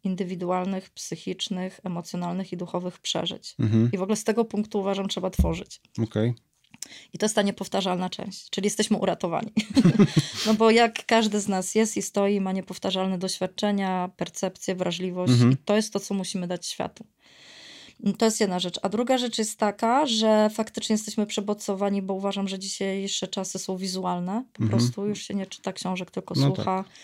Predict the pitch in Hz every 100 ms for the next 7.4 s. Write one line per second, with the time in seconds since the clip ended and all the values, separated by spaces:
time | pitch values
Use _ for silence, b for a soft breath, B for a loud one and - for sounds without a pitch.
0 | B B B - 214 - 190 202 185 185
1 | 202 196 185 123 123 131 - 220 190 -
2 | 208 - 196 190 170 185 175 170 180 226
3 | 349 B B B B B B B _ -
4 | 214 208 208 214 208 - _ - 262 226
5 | 226 - 240 247 233 233 220 208 214 226
6 | 226 220 - 214 208 202 208 214 208 196
7 | 196 196 196